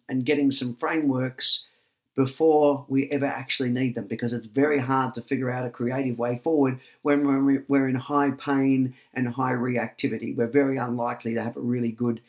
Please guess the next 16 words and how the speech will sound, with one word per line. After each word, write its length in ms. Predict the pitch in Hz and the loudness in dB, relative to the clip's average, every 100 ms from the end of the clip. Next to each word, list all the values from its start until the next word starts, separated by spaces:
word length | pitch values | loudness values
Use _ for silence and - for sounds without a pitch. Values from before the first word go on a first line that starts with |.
| _ - | _ -8
strategy 500 | - 135 127 117 113 | -2 0 0 -2 -4
going 280 | 110 110 | -4 -6
forward, 440 | 113 185 175 170 - _ _ _ _ _ _ _ - | -6 -4 -2 -2 -4 _ _ _ _ _ _ _ -2
um, 360 | 135 131 131 - | 0 0 -2 -6
compared 500 | 135 120 170 170 - | -4 -2 0 0 2
to 380 | 147 139 135 127 - | 4 6 6 2 -2
if 340 | 180 - - | 0 0 0
we've 200 | 147 139 | 0 2
had 160 | 147 165 | 2 0
a 80 | 135 | 2
discussion 600 | - - 135 127 135 127 | 2 2 2 2 2 2
and 120 | 127 | 2
we've 200 | 127 - | 0 2
got 260 | 160 165 | 2 2
some 420 | - - 143 139 131 | 0 2 4 4 4
framework, 640 | 139 147 143 127 123 - | 0 2 4 2 0 -6